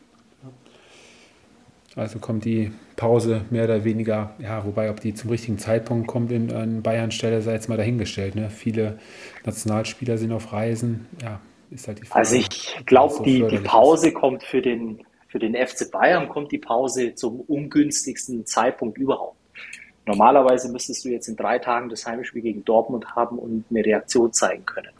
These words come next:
Speaker 1: Mhm.
Speaker 2: Das ist aber nicht der Fall. Jetzt kannst du zwei lange Wochen darüber nachdenken, was war gut, was war schlecht und, äh,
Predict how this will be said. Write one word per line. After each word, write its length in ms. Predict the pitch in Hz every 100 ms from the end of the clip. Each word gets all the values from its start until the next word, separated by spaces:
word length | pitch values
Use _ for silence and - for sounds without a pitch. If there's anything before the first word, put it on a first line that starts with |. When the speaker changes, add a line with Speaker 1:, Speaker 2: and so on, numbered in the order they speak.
| _
Speaker 1:
Mhm. 320 | 113 107 101 - _ -
Speaker 2:
Das 140 | 104
ist 120 | 120
aber 180 | 123 120
nicht 280 | 123 - 120
der 80 | 113
Fall. 220 | 131 107 -
Jetzt 160 | - -
kannst 180 | 117 -
du 40 |
zwei 560 | - - 139 156 151 151 - _ -
lange 300 | 127 131 156
Wochen 260 | 135 143 147
darüber 280 | 120 113 110
nachdenken, 680 | 110 131 - 139 143 147 160 _ _ - - - - _ _ _
was 200 | 123 123
war 100 | 123
gut, 240 | 117 170 139
was 180 | 131
war 80 | 123
schlecht 440 | 110 143 185 - 175
und, 320 | 151 143 131
äh, 300 | 135 135